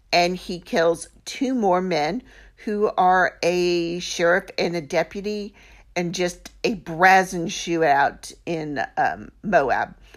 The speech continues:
Both killings were in retaliation for the lawmen having killed, uh, Flatnose Curry and Lonnie. So Curry and Carver joined back up with the Wild Bunch in August nineteen hundred,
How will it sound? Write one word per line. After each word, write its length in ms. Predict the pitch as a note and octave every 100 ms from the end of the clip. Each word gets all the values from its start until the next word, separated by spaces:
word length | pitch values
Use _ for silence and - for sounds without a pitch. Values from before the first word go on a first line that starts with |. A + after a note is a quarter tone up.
| - - -
Both 600 | F3+ - G3+ G#3 A3 -
killings 680 | - - B3+ A3 G3 G3+ F#3+
were 80 |
in 220 | - F3 E3+
retaliation 1000 | E3 - E3 D#3+ E3+ F#3+ - D#3+ D#3+ E3+ - - _ F#3+
for 100 | F#3
the 160 | E3
lawmen 800 | D#3+ E3 G3 G#3+ F#3+ E3+ E3+ E3+ - D#3+
having 540 | F3 D#3+ D#3+ D#3 D3+
killed, 560 | - - D#3+ D#3 D3+ E3
uh, 80 | - - - -
Flatnose 680 | A3+ G#3+ - F#3 F3 E3+
Curry 680 | - G#3 E3 E3 E3 D#3+ - -
and 400 | D#3+ C#3 C3+ - - E3
Lonnie. 640 | D#3 F3 F#3 C#3 - A#2+ - - - - -
So 520 | - - F3 E3+ E3+
Curry 380 | E3+ - A3 A#3+
and 120 | B3+
Carver 640 | - G3+ G3 G3 G#3+ G#3 G3
joined 400 | - E3 D#3 F3+ _
back 320 | G3+ A3 - -
up 220 | F3+ F#3+ F#3+
with 100 | F#3+
the 80 |
Wild 480 | E3+ E3+ E3 E3+ E3+ -
Bunch 560 | D#3+ D#3+ E3+ - - - - - _
in 160 | F3 F3
August 420 | E3+ E3+ F#3 -
nineteen 440 | F3 D#3 - G3+ A3+
hundred, 520 | G3+ D#3 F3 E3+